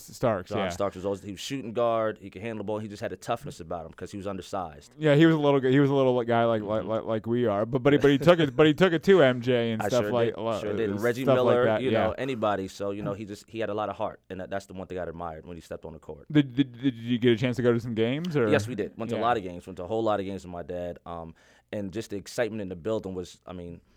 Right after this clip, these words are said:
Speaker 2: it's hard to explain it. You know, there's excitement now, but then that was real excitement for me anyway.
Speaker 1: Yeah, I mean, how did the Knicks get in this, get in this wilderness where, where they were? I mean, they, they sort of climb, they were start, starting to climb out of it last season.
Speaker 2: Mm-hmm.
Speaker 1: Uh, ma-,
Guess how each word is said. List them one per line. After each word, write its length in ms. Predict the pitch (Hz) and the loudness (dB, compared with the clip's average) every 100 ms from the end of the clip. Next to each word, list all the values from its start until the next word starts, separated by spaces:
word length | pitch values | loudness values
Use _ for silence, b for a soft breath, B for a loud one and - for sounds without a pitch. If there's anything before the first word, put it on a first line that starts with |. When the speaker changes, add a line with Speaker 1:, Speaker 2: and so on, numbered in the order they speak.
| _ _ _ - | _ _ _ -8
Speaker 2:
it's 120 | 127 | -6
hard 180 | 139 135 | -2 -2
to 80 | 117 | -2
explain 420 | 98 - 104 87 | -10 -12 -14 -14
it. 80 | 73 | -14
You 80 | - | -10
know, 140 | 117 107 | -6 -6
there's 160 | 120 | -6
excitement 420 | 110 139 135 110 | -4 -4 -4 -6
now, 220 | 104 120 110 | -4 -4 -4
but 200 | 98 - | -6 -4
then 200 | 120 113 | -4 -2
that 140 | 104 | -4
was 120 | 95 | -6
real 300 | 87 107 95 - | -6 -4 -6 -8
excitement 360 | 90 - 87 95 | -14 -10 -10 -10
for 120 | 98 | -10
me 240 | 110 92 | -8 -6
anyway. 340 | 95 73 - - _ - | -8 -10 -16 -20 _ -4
Speaker 1:
Yeah, 200 | 165 147 | 2 4
I 60 | |
mean, 160 | 143 147 | 4 2
how 160 | 196 254 | 2 0
did 80 | |
the 80 | 214 | 0
Knicks 220 | 175 160 | -2 -2
get 160 | - 156 | 0 0
in 180 | 147 135 | 2 2
this, 220 | 131 117 - - - | 0 0 -8 -16 -10
get 140 | 113 135 | 0 0
in 80 | 123 | 0
this 160 | 113 | -2
wilderness 580 | 110 123 123 107 101 98 | 4 4 4 0 -6 -4
where, 320 | 110 107 104 | -2 0 0
where 300 | 107 107 110 | 0 0 0
they 80 | 110 | 0
were? 180 | 110 107 | 0 0
I 100 | 110 | 0
mean, 200 | 120 127 | -2 0
they, 160 | 131 | 2
they 100 | 131 | 2
sort 220 | 127 208 208 | 4 4 4
of 120 | 147 | 0
climb, 360 | - 160 147 | -2 0 2
they 80 | 120 | 2
were 100 | 147 | 2
start, 240 | - 170 - | 2 0 2
starting 220 | 190 190 | 2 2
to 60 | 165 | 2
climb 220 | 160 151 | 0 2
out 160 | 147 143 | 2 2
of 60 | |
it 80 | 120 | 0
last 340 | 120 131 135 | 0 0 0
season. 480 | - 110 110 117 117 | -2 -4 -4 -6 -6
Speaker 2:
Mm-hmm. 400 | 117 117 117 117 | -6 -2 -2 -4
Speaker 1:
Uh, 60 | 120 | -8
ma-, 180 | 76 | -10